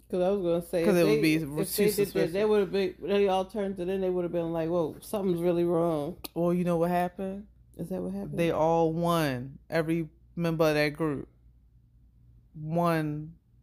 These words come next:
Speaker 2: out of those eighteen grand.
Speaker 1: Mm-hmm.
Speaker 2: All of them won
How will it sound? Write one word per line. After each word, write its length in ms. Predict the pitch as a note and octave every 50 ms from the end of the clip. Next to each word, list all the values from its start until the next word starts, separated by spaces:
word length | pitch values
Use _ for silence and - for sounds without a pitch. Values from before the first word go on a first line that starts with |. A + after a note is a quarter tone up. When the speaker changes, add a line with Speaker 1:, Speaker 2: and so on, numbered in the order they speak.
| _ _ _ _ -
Speaker 2:
out 160 | E3 D#3+ D#3
of 100 | D#3 D3+
those 460 | D#3 D#3+ D#3+ D#3 D#3 D#3+ D#3+ D#3 D#3+ E3 - - E3+ D#3+ D#3+ - - -
eighteen 420 | - E3+ E3+ E3+ - - G3 F3 F3
grand. 600 | E3 F3 F3+ F3+ F3+ F#3 F#3 F#3 F#3+ F#3+ G3 G3+ - G3
Speaker 1:
Mm-hmm. 320 | E3+ F#3 F3 E3 E3 F3 F#3 - - - - - - - -
Speaker 2:
All 220 | - F3 F3+ F3+
of 80 | F3+ F3
them 220 | F3 F3+ F3 E3+
won 680 | F3 F3 F3+ F3+ F3+ D#3+ C#3+ C3 B2+ - D#3 D#3 D#3+